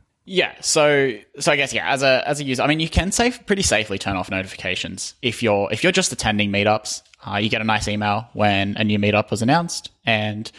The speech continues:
like, if you, if you're okay with that, you can turn off notifications. You don't need to worry about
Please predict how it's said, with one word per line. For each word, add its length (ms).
like, 240
if 180
you, 100
if 220
you're 260
okay 200
with 140
that, 300
you 80
can 200
turn 160
off 140
notifications. 580
You 60
don't 100
need 140
to 80
worry 220
about 360